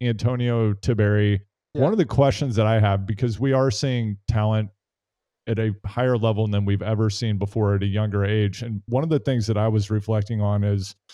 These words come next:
Speaker 1: <clears throat> as we see this trend emerging in the sport, I actually think one of the greatest rate limiters for these young riders, it's their emotional maturity and
Speaker 2: Yeah.
Speaker 1: their ability to be leaders. Because if you wanna win a Grand Tour, a Classic, whatever the case may be,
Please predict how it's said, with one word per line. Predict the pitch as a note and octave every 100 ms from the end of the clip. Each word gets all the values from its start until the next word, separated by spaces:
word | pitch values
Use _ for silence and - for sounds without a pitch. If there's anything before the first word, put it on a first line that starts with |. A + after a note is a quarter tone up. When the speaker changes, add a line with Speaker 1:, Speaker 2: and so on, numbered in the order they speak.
| _
Speaker 1:
<clears throat> | _ _ F3+ G3+
as | D3 D3+ D3+ F#3
we | E3
see | - D3+
this | C3 A#2+
trend | - C3+ B2
emerging | A2+ A2 A2 A2+
in | G#2+
the | G2+
sport, | G2 G#2 C3+ A#2 G2+ _ _ _ -
I | B2+
actually | E3+ - A3+
think | - D3 G2+
one | A#2+ C3+
of |
the | A#2
greatest | G2 A#2+ B2+ C3+ -
rate | G#2+ A#2+ B2+
limiters | A#2+ A#2 A2 G#2+ G2+ -
for | A#2
these | G#2+ A2+ G2+
young | A#2+ A2+
riders, | G#2 A2 G#2+ G#2 F#2+ - _ -
it's | A2+ -
their | D3+
emotional | C#3 A#2+ B2+ - C3+
maturity | A2+ G2 - B2 A2 G2 F#2+ _ _ _ _ _ -
and | B2 A#2
Speaker 2:
Yeah. |
Speaker 1:
their | C3 C#3
ability | B2+ A#2+ A#2+ B2 A#2+
to | G#2+ C3
be | G#2+ A2+ G#2+
leaders. | G2 A#2+ A2 F#2 F#2
Because | A#2+ G#2 C3 A#2 F#2+ -
if | B2 A2+
you | C3+
wanna | E3 D#3
win | A#2 A#2 A#2
a |
Grand | G#2+ A2+ A2+ A2
Tour, | - A2 A2 A2 G#2+ G2
a |
Classic, | G#2 G#2+ G#2+ G#2 A2 G2
whatever | G#2+ A2 A#2
the | A2
case | F#2+ G#2+ G2+
may | G#2+ G2+
be, | G2 G2+ G2